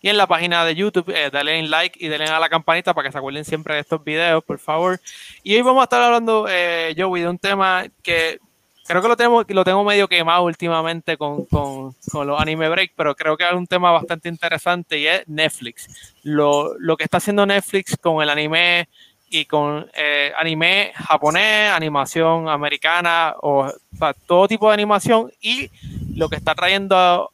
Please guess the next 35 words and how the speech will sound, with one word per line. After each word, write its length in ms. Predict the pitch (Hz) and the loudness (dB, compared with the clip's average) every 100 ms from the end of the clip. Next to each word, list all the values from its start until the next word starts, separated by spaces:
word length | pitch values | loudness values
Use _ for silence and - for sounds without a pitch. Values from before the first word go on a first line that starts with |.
| _ | _
a, 380 | - 160 151 147 143 | -2 0 2 2 0
al 300 | 160 143 139 | -4 -8 -8
mercado 340 | 143 143 156 156 | -10 -6 0 2
americano 420 | 180 185 185 202 | 2 0 0 0
con 160 | 175 139 | 0 2
los, 140 | 135 - | 0 -2
los 180 | 160 131 | -10 -6
live 220 | 131 127 | -6 -2
action 360 | 147 165 - 185 | 0 -2 0 -2
de 100 | 147 | -2
muchas 280 | 143 180 151 | -4 -4 -4
series 460 | - 160 170 170 | -2 0 2 0
y 20 | 147 | -2
de 80 | |
muchas 240 | 135 - 156 | -6 -8 -10
películas, 560 | 165 156 165 156 151 - - - _ | -8 -6 0 2 2 -2 -16 -20 _
eh, 80 | - | -8
japonesas. 720 | 160 156 165 170 185 175 156 - _ _ - - | -2 2 2 2 2 0 -2 -4 _ _ -20 -4
Yo 120 | 160 | 0
estoy 180 | 160 180 | 2 2
bien 220 | 160 185 | 0 0
emocionado 500 | 185 190 - 185 185 | 0 0 0 2 2
con 180 | 185 185 | 2 0
eso 160 | 185 208 | 0 -4
porque 300 | 160 147 151 | -6 -6 -4
realmente 520 | 147 147 147 165 170 | -2 -2 -4 -6 -2
yo 120 | 165 | -2
entiendo 420 | 160 - 165 175 | -2 -4 -2 -2
que 100 | 160 | 0
Netflix, 440 | 147 151 - 165 - | -2 -2 -4 -8 -8
si 260 | - 156 | -6 -6
sigue 240 | 160 147 151 | -4 -2 -2
en 80 | 170 | -4
este 220 | - 180 | -2 0
camino, 480 | 185 175 160 160 | 0 0 0 -2